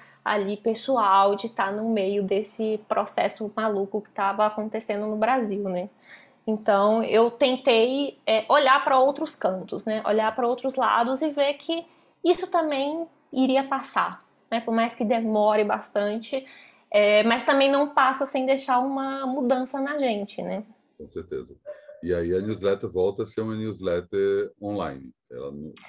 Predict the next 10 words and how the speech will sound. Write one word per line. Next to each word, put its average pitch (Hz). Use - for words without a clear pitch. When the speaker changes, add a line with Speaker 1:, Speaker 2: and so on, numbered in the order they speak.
Speaker 2:
não 85
Speaker 1:
Sim. 196
Speaker 2:
impresso. -
Speaker 1:
É, 190
desde 330
dois 349
mil 320
e 302
dezessete, 247
quando, 294